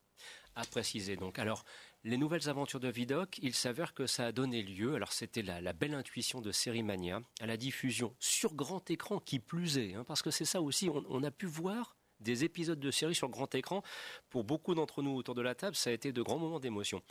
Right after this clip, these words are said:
En l'occurrence, c'est l'épisode Les Chauffeurs du Nord qui fut, euh, choisi, et par cause, il a été en partie, euh,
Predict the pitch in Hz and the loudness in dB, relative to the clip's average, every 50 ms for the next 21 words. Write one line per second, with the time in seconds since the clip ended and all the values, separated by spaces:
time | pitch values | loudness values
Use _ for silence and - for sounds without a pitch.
0 | - - - - - - - 143 143 156 139 - 160 156 175 175 160 - - 139 | -10 -10 -10 -10 -10 -4 0 2 2 2 2 0 0 0 2 2 2 2 2 2
1 | 120 - - 139 131 127 - 131 156 143 123 113 - - 170 - - 170 131 120 | 2 2 2 2 0 0 0 0 0 2 2 0 0 0 0 0 0 -2 0 2
2 | 131 131 123 113 104 101 - - 92 - - - 107 98 - - 131 113 104 92 | 2 2 4 2 0 -2 -4 -6 -8 -8 -6 -8 -8 -8 -8 -6 -4 -2 0 0
3 | 90 87 87 - - - 120 113 104 180 240 240 - 110 - - - - - _ | 0 -2 -2 -2 0 0 0 0 0 -2 -6 -6 -8 -10 -10 -8 -10 -10 -10 _
4 | - 190 165 147 120 107 110 101 104 101 101 - - 113 101 - - - - - | -2 0 2 2 2 2 0 0 2 0 0 0 -2 -2 -2 -2 -4 -6 -6 -4
5 | - 127 113 92 | -6 -4 -4 -4